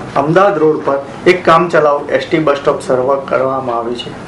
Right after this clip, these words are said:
અને નડિયાદ ડેપોમાંથી સોથી વધુ સ્પેશિયલ એસ ટી બસો રૂટ પર ઉતારવામાં આવશે. પાણી વિભાગને મેળામાં અને ડાકોરના રસ્તામાં પાણીના પોઇન્ટ મૂકવાના આદેશો આપી દેવાયા છે.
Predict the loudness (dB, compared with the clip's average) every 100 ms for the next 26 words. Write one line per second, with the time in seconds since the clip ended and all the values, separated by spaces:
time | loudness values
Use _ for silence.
0 | -8 2 4 4 2 2 2 0 0 -2
1 | -2 -4 -6 0 0 2 4 4 2 -2
2 | -4 -8 -12 -14 -14 -10 2 2 4 2
3 | 2 -4 -2 0 0 -2 -4 -4 -4 -2
4 | 2 2 2 0 0 -2 -4 -6 -4 -8
5 | -10 -14 -12 -12 -10 0 4 4 4 2
6 | 2 0 -2 -6 -6 -2 2 2 0 -4
7 | -6 -14 -14 -6 -2 0 2 0 2 2
8 | 2 0 0 -2 -2 -2 -2 -2 -2 -2
9 | -2 -6 -6 -6 -2 -2 -2 -2 -2 -2
10 | 0 0 -2 -2 -4 -2 -4 -4 -6 -8
11 | -10 -12